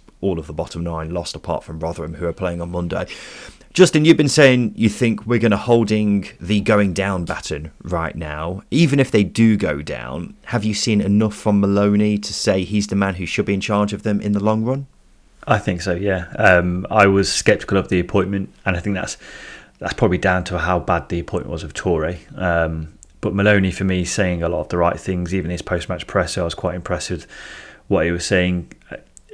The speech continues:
Speaker 2: the penalty, that was disputable, um, for, for the first Preston goal. He acknowledged that. Probably shouldn't have been a penalty, but it was really disappointed with how the penalty happened, um, i e the, the really poor defending,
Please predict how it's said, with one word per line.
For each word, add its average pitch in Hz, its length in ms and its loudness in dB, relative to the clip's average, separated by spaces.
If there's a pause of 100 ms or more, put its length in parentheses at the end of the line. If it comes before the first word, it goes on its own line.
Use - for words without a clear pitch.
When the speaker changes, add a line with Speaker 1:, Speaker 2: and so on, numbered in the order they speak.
(140)
Speaker 2:
the 98 240 -6
penalty, 98 400 0
that 87 140 0
was 87 140 -4
disputable, - 680 -4 (160)
um, 92 520 -2 (420)
for, 85 400 0
for 92 160 -2
the 87 100 -4
first 90 320 -2
Preston 87 380 -6
goal. 85 320 0
He 90 200 -4
acknowledged 87 480 -2
that. 87 220 2 (300)
Probably 80 180 -4
shouldn't 85 180 -6
have 71 60 -10
been 85 120 -4
a - 40 -6
penalty, 85 360 -6
but 90 120 -4
it - 60 -4
was 92 160 -6
really 87 160 2
disappointed 82 440 -6
with 85 100 -4
how 87 180 -2
the 82 80 -6
penalty 80 380 -6
happened, 82 420 -6 (480)
um, 82 380 2
i 90 100 0
e 82 140 -2
the, 85 100 -6
the 85 300 -4
really 82 180 0
poor 87 220 -4
defending, 85 520 -4